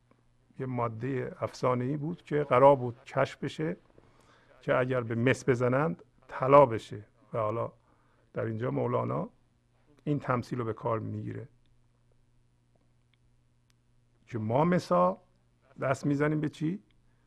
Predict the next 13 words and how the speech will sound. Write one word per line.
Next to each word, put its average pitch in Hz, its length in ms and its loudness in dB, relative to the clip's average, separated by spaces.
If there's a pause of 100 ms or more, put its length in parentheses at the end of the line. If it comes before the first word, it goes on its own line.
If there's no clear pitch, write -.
(1120)
کیمیا. 127 460 2
میگه 151 180 4
مهم 139 420 6
نیست 202 220 0
که 220 80 -4
چقدر 180 360 2
نقص 151 420 2
داریم، 143 380 0 (380)
بلکه 160 420 6
چشممون 175 760 2
روی 151 160 2
کیمیا 156 560 4
هست 180 500 -2